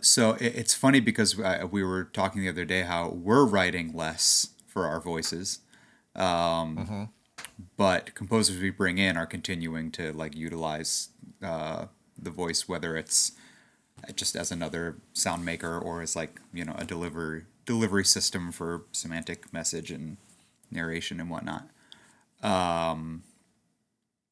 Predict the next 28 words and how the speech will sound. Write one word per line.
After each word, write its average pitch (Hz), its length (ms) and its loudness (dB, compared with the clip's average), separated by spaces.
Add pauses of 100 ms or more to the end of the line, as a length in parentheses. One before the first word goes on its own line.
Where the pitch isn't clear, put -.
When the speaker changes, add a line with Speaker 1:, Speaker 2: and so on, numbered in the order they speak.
(100)
Speaker 1:
and 123 180 6
then 123 140 8
we 131 80 10
both, 113 480 4
yeah, 117 140 8
we 95 100 0
both 90 160 -2
have 95 140 -8
gotten 87 460 -4 (100)
deep 90 260 -6
into, 87 580 -6 (360)
uh, 87 280 -6 (300)
like, 82 160 -10
hardware, 90 420 -2
electronics, 87 720 -4
not 87 200 -2
so 85 140 -4
much - 360 -8 (540)
programming, 107 720 12
um, 92 800 0 (640)
or 85 320 -4
any, 87 240 -4
any, 90 160 -4
n-, 98 440 -4
no 104 160 0
real 92 220 0
software 87 460 -2
stuff, - 440 -6